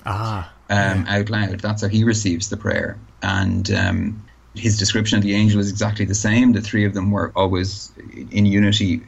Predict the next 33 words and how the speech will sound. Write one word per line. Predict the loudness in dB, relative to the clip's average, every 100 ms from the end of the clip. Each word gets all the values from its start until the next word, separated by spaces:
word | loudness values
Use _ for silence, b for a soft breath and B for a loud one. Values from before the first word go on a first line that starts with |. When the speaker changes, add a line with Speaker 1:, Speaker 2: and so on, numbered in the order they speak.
| -16 -12
Speaker 2:
in | -4 0
terms | 0 0
of | 0
what | -4
they | -4
saw, | -4 -4 0 2 4 2
apart | 0 -2 -2
from | 0
one | 2 4
of | 2
the |
later | -2 -4 -4
apparitions, | -4 -4 -4 -4 -8
which | -8
we'll | -6
get | -4 -4 -4
to, | -6 -4
where, | -2 -4 -6 -14 -20 _ -10
depending | -4 0 0 0
on | -2 -4 -4
the | -4
seer, | 0 0 0
they | -4
saw | -4 -2 -2 -2
slightly | -2 -2 0 -2
different | -6 -6 -6
things. | 0 2 2 -2 B B B B B -4
But | 0 0 -2 -6 -18 -20 -12 -4
what's | -2 2
interesting | 2 2 0 2 2
is, | 2 -2 -2 -2
is | -2 -2
that, | -6